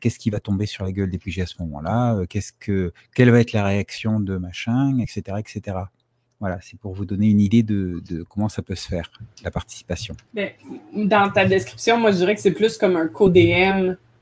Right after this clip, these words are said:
Speaker 2: que comme un, un, un,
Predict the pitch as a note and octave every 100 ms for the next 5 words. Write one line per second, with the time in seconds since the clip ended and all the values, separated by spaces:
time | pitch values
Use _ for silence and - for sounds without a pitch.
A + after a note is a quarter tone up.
0 | _ _ - F#3+ F3 G3 F#3 F3+ E3 D#3+
1 | D#3 - - E3 D#3+ - - F#3+ F#3 F3
2 | F3 F3 F3